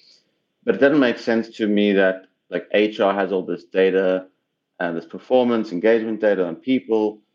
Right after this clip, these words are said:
and teams, but managers and teams themselves don't have it. So we sort of applied that, like,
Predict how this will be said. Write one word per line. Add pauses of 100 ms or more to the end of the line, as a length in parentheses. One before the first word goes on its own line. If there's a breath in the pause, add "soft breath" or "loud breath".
(360)
and
teams, (320)
but
managers
and
teams
themselves
don't
have
it. (100)
So
we
sort
of
applied
that,
like,